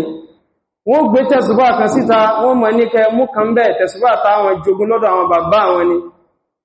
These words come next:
Ànábì sọ ń pa wọn. Ní tánàbí sì sọ fún wọn. Ànábì ní sallallahu alaihi wasallam,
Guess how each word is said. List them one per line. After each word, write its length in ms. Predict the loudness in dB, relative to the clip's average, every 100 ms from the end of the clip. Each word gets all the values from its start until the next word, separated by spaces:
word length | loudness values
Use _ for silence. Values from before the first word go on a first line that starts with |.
| _
Ànábì 240 | -2 0 0
sọ 140 | 0
ń 60 | 0
pa 120 | 2 2
wọn. 240 | 2 0 -4 -12 -18 -20 _ _ -6
Ní 60 | -2
tánàbí 340 | 0 0 2 0
sì 120 | 0
sọ 140 | 0 0
fún 180 | 2
wọn. 200 | 2 2 0 -6 -14 -20 _ _ _ _ _ _ _ _ -2
Ànábì 280 | 0 2 2
ní 140 | 2
sallallahu 680 | 2 0 0 0 2 2 2
alaihi 320 | 0 0 0 0
wasallam, 580 | -2 0 -2 -2 -4